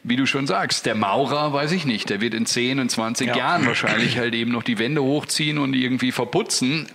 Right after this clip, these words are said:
Speaker 1: äh, ähm, aber weiß ich nicht, was ist bei dir
Speaker 2: Ja.
Speaker 1: in zehn, zwanzig Jahren? Ist, ist das nur noch gefragt,
Speaker 2: Ja.
Speaker 1: was, was, was, was, was, äh, in dir steckt, ne?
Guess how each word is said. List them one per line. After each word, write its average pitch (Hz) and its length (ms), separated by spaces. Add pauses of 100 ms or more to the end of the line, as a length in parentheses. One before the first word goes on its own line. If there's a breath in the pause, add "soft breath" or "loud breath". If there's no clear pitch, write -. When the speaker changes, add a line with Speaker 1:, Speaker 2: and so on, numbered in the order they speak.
(160)
Speaker 1:
äh, 127 500
ähm, 123 300
aber 120 320 (360 loud breath)
weiß 147 180
ich 160 100
nicht, 117 220
was 113 180
ist 131 140
bei 120 140
dir 160 220
Speaker 2:
Ja. 139 40
Speaker 1:
in 120 140
zehn, 120 340
zwanzig 120 400
Jahren? 139 320
Ist, 113 240
ist 123 300
das - 180
nur 127 180
noch 123 200
gefragt, 127 640
Speaker 2:
Ja. 120 80
Speaker 1:
was, 127 240
was, 117 400
was, 120 320
was, 113 300
was, - 280
äh, 113 340
in 165 80
dir 180 140
steckt, - 340
ne? 110 160